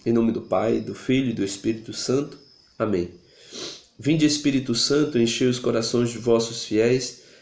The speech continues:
e acendei neles o fogo do vosso amor. Enviai, Senhor, o vosso Espírito, e tudo será criado, e renovareis a face da terra. Em nome do Pai, do Filho e do Espírito Santo.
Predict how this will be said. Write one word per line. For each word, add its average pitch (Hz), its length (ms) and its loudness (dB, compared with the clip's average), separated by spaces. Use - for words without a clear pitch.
e 110 80 2
acendei 117 380 4
neles 117 320 4
o 113 80 0
fogo 117 320 2
do 113 100 2
vosso 107 400 0
amor. 101 320 -2
Enviai, 117 400 4
Senhor, 113 300 4
o 113 60 6
vosso 107 340 0
Espírito, 170 580 -4
e 127 80 0
tudo 123 320 2
será 104 340 4
criado, 117 560 0
e 113 80 0
renovareis 120 1000 2
a 123 80 -8
face - 720 -6
da 98 100 -6
terra. - 380 -12
Em 104 60 0
nome 104 200 0
do - 120 -2
Pai, 123 400 0
do - 80 -6
Filho 123 380 2
e 110 40 0
do 95 140 -2
Espírito 98 500 -4
Santo. 120 460 -2